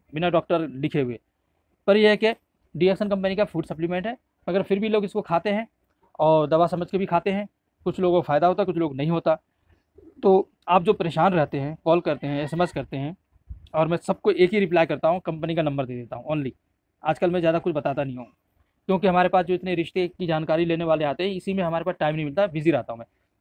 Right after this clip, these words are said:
इसलिए मैं लोगों को क्या करता हूँ, सीधे कंपनी का नंबर देता हूँ।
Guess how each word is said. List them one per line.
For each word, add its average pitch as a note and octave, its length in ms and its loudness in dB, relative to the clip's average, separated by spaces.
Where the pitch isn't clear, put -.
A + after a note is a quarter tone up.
इसलिए G3+ 280 2
मैं G#3 100 2
लोगों F#3 240 0
को G3 140 -2
क्या F3+ 160 -2
करता E3+ 220 -4
हूँ, A3+ 180 -2
सीधे F#3 300 2
कंपनी E3 280 -4
का F3 60 -2
नंबर E3 220 0
देता C3 240 -6
हूँ। A#2+ 80 -10